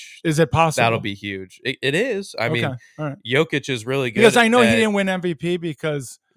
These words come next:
Speaker 2: Well,
Speaker 1: you know, Mark
Speaker 2: yeah.
Speaker 1: Jackson.
Speaker 2: <laughs> 'Cause he's white. He's
Speaker 1: <laughs> Right.
Speaker 2: white.
Speaker 1: He's white. <laughs>
Speaker 2: But, yeah, if, if A D can, you know, one, stay healthy, <laughs> 'cause
Speaker 1: At
Speaker 2: there
Speaker 1: any
Speaker 2: was a
Speaker 1: moment?
Speaker 2: moment in game five where
Speaker 1: Oh,
Speaker 2: he
Speaker 1: no.
Speaker 2: took, like, a little forearm to the head.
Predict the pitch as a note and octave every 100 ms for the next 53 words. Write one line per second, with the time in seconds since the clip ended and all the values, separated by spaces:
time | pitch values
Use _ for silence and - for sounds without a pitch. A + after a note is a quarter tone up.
0 | _ G#2+ D3+ E3 D#3+ D#3+ D3+ D#3 C#3 -
1 | D#3+ D#3 - _ A3+ D3 G#2 A2 F2 -
2 | - A2+ D#3+ F#3 A#3 - E3 - G#3 -
3 | D#3 E3 - _ G3+ - F#3+ - - -
4 | _ - A#2 C3+ A#2+ - _ _ _ _
5 | _ C3+ B2+ A2+ A#2+ A#2 - _ - B2
6 | A#2 C3+ C#3+ B2+ C3 A#2+ - A2+ G#2 G2+
7 | _ _ _ G#2+ G2+ F#2+ E2+ _ _ A#2
8 | B2 B2+ B2 - - F#2+ G#2 G#2 G#2 G#2
9 | G#2+ - - _ - G#2 - _ _ _
10 | _ - E3+ E3+ D#3+ D#3 D#3+ E3 F3 C#3+
11 | A#2 B2+ C3 A#2+ A#2+ B2 C#3+ C#3+ C3+ B2
12 | B2 C3 B2+ A#2 A2 A#2 G#2+ - G#2 A2+
13 | A#2 B2+ - G2+ G2+ G#2 A2+